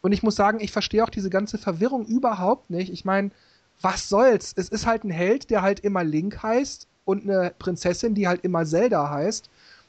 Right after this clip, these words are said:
Und das Gameplay ist halt immer das gleiche, aber alles in allem ist mir völlig egal, in welcher Zeitlinie das steht oder wo das dazwischen passt. Das ist halt für mich einfach nur dasselbe Look and Feel, aber das sind halt immer wieder andere Geschichten.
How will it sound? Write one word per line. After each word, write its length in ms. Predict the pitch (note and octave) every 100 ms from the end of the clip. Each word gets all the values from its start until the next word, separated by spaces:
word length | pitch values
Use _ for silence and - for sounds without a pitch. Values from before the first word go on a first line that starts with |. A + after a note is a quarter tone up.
| _
Und 200 | F#3+ F#3+
das 160 | F3+ -
Gameplay 380 | G#3+ C#4 G#3+
ist 140 | D#3+ E3+
halt 120 | D#3
immer 180 | D#3+ D#3
das 160 | D#3
gleiche, 460 | - C#3 E3+ A#3 A3+ -
aber 280 | E3+ F3 D#3+
alles 240 | G3+ G3+
in 80 | F#3+
allem 360 | D#3 F#3+ A3+ -
ist 180 | F#3+ -
mir 120 | F#3
völlig 340 | - G#3+ A#3 G3
egal, 420 | F3+ F3 A3 A3+
in 160 | G3 F3
welcher 260 | F#3 F#3
Zeitlinie 540 | - G#3+ C4+ F#3 D#3 D3
das 180 | C#3+ -
steht 280 | D#3+ G3
oder 200 | - D#3
wo 80 | E3
das 140 | F3+ E3
dazwischen 400 | D#3+ G#3 G3+ F3
passt. 340 | F3 - - _
Das 160 | E3+ -
ist 120 | G3+
halt 140 | G#3 G#3
für 100 | G3+
mich 220 | G#3+ -
einfach 300 | G3+ G#3+ G#3
nur 120 | G#3
dasselbe 360 | G3 G3+ G3 G3+
Look 180 | G3+
and 100 | G3
Feel, 220 | - C4+ G3+
aber 160 | D#3
das 100 | -
sind 140 | G3 F#3
halt 140 | F3
immer 180 | F#3+ F#3
wieder 160 | F#3
andere 300 | - F#3 F3+
Geschichten. 560 | F3 F3+ A3+ - D#3